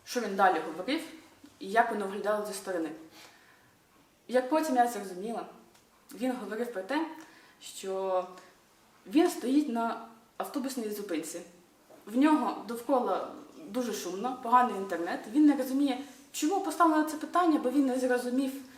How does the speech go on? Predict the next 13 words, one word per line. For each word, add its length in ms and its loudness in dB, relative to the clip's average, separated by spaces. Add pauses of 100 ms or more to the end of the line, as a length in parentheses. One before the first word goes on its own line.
контексту, 600 0 (260)
скажімо 460 -6
так. 240 -6 (340)
А 180 2
я 300 4 (280)
сприйняла 640 2 (100)
цей 80 -2 (120)
тон, 280 6 (380)
оце 240 -8
все 400 0
за 60 0
якийсь, 520 -4
ну, 80 -8